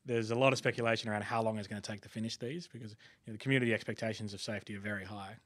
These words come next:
Um, sometimes with some apps, you can release it to the market when it's not quite finished, it's in beta,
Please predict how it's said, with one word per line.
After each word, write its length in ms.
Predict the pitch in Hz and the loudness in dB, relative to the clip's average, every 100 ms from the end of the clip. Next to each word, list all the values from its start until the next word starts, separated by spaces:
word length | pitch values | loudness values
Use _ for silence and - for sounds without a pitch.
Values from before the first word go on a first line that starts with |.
| _ _ 117 | _ _ -12
Um, 200 | 101 101 | -10 -2
sometimes 580 | 143 135 127 117 110 | 0 2 2 0 -2
with 100 | 110 | -4
some 260 | 104 123 113 - | -4 -2 -2 0
apps, 420 | 110 - - - - - - _ - | 0 0 -6 -8 -10 -20 -20 _ -10
you 100 | 113 | -6
can 100 | 110 | -2
release 300 | 107 113 110 | 0 0 0
it 80 | 110 | -4
to 60 | |
the 60 | 104 | -6
market 340 | 104 104 110 | -4 -4 -6
when 100 | 104 | -8
it's 400 | 107 - - - - | -10 -8 -6 -6 -6
not 140 | 113 | -8
quite 140 | 104 | -10
finished, 420 | - 180 170 160 - | -2 2 2 0 -6
it's 140 | 113 | -6
in 80 | 107 | -2
beta, 520 | 117 131 123 120 113 | 2 2 2 0 -2